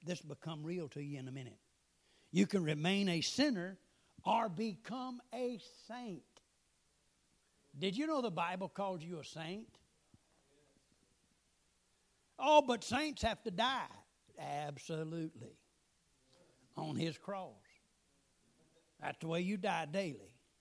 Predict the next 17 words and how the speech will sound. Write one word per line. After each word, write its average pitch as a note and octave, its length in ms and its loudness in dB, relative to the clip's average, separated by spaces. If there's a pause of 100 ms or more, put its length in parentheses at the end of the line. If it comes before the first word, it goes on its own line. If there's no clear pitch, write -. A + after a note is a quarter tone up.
(540)
So E3 120 -6
you're E3+ 280 0
a D#3 60 -8
saint. B3 380 -8 (1040)
Okay? G#3+ 380 -2 (1700)
You F#3 120 6
can G3+ 160 6
become A3+ 320 4
a C4+ 80 0
sinner. A3 560 4 (2000)
You F#3+ 120 6
can F#3+ 140 -2
remain G3+ 420 2
a F#3+ 60 -2
sinner D#3 500 -8
or G#3+ 240 0
be A3 680 -2